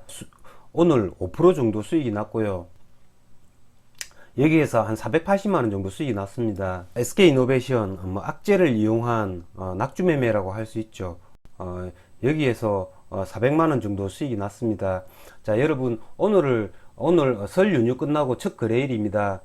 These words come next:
오늘을 뭐 새 첫날이라고, 어, 생각하시고 새 기분, 어, 새 마음으로, 어, 거래를 하신다면,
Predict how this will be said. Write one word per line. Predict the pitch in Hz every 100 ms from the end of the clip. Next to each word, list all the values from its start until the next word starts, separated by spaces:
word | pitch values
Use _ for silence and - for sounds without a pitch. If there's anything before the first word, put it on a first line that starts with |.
| -
오늘을 | 185 139 113
뭐 | 104 104
새 | 98 175 175
첫날이라고, | - 214 208 196 156 117 104 101 98 95
어, | 101
생각하시고 | 95 165 165 165 139 151 - 131 110
새 | - 180
기분, | 185 170 139 110
어, | 85 95 95
새 | 160
마음으로, | 170 170 160 120 113 113 101 - - - -
어, | - 98 95
거래를 | - 104 131
하신다면, | 147 151 151 120 113 110 101